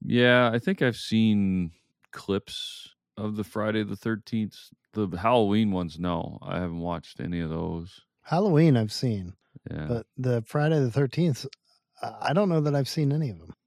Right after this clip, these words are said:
Speaker 1: Yeah. Yeah, and the, the Nightmare on Elm Street, I, I've watched bits of it because my daughter was watching them, but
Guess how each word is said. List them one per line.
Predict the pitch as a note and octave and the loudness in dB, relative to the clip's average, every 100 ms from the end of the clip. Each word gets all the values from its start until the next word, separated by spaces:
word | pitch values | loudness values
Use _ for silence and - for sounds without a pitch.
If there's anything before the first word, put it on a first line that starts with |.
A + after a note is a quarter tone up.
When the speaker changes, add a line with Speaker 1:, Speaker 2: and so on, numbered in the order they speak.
| - | -16
Speaker 1:
Yeah. | E2+ D#2 D#2 F2 _ _ - | -12 -12 -14 -20 _ _ -4
Yeah, | G2+ G#2 | 2 4
and | G2 | 2
the, | G2 F2+ _ _ | 0 -4 _ _
the | G2 F#2+ | -4 -2
Nightmare | F2+ G#2 A#2+ A#2 | 0 0 0 -2
on | G#2+ | 0
Elm | F#2 G2+ | -2 -4
Street, | G2 - F#2 - _ - | -4 -4 -4 -6 _ -8
I, | F#2+ F2+ - - | -4 -4 -6 -12
I've | F2+ | -10
watched | F2+ F#2 - - _ _ _ | -4 -4 -4 -16 _ _ _
bits | G2 A#2+ - | -6 -6 -6
of | F#3 | -2
it | G#3 G#3 _ _ _ | -2 -4 _ _ _
because | - A2 F#2+ | -10 -10 -8
my | F#2 | -8
daughter | F2 E2 F#2 A2+ | -6 -4 -2 -2
was | A#2+ A#2 | -6 -6
watching | C3 C3 D3 | -6 -6 -8
them, | D3 C#3 | -8 -6
but | G#2 | -8